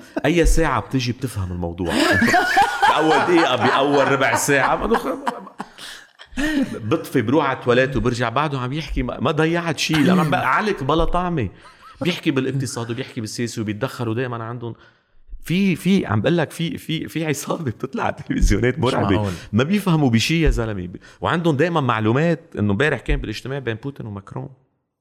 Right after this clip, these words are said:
Speaker 1: وبيبني إنه هيدي الطاولة الكبيرة ليش؟ طب يقعد المسافات، وكان لبنان موضوع الحوار وما تفكروا. فهيدول ال-، ال-، ال-، بدك إياني أحكي معك هيك؟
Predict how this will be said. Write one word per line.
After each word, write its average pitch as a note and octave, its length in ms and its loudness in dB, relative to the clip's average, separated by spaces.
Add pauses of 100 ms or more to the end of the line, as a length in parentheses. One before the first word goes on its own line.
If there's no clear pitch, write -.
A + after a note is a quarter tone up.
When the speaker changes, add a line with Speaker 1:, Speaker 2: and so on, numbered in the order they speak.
(240)
Speaker 1:
وبيبني B2+ 360 -4
إنه G#2+ 160 -4
هيدي A#2+ 120 -2
الطاولة B2+ 300 -4
الكبيرة G#2+ 400 -4
ليش؟ B2+ 300 -6
طب - 240 -12
يقعد G#2 220 -12
المسافات، F2+ 680 -12 (260)
وكان A2 280 -6
لبنان A2 380 -2
موضوع G#2 380 -2
الحوار G2+ 560 0
وما G#2 120 0
تفكروا. B2+ 460 -4 (360)
فهيدول D3 520 0
ال-، D3+ 220 0
ال-، B2 220 0
ال-، - 180 -8
بدك C3+ 460 -2
إياني D3 140 0
أحكي - 200 -6
معك C#3+ 340 0
هيك؟ - 380 -6